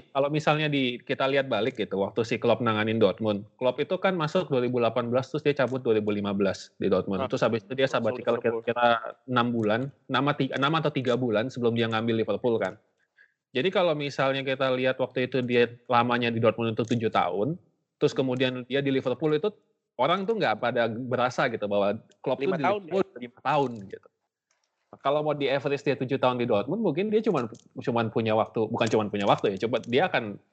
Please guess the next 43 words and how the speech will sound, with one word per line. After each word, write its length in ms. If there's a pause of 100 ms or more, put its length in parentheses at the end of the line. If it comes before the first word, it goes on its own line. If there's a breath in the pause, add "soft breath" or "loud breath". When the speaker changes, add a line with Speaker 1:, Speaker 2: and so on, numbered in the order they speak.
Speaker 1:
kepengen 380
di 80
situ 160
mungkin 240
cuman 260
dua 160
tahun 260
ke 120
depan 240
lagi 340
gitu. 320
Speaker 2:
Emang 240
Speaker 1:
Karena 220
Speaker 2:
legasinya 320
di 100
situ 160
tujuh 160
tahun, 300
dia 120
nggak 160
mau 120
fo-, 300
dia 180
nggak 100
Speaker 1:
Betul. 80
Speaker 2:
mau 80
jadi 200
the 180
next 240
Bill 180
Shankly 600
gitu. 140 (420)
Speaker 1:
Betul, 400
maksud 260
gue 380
kan 320
kayak 240
misalnya 320
yang 160
tadi 180
kita 220
bahas 240
gitu, 180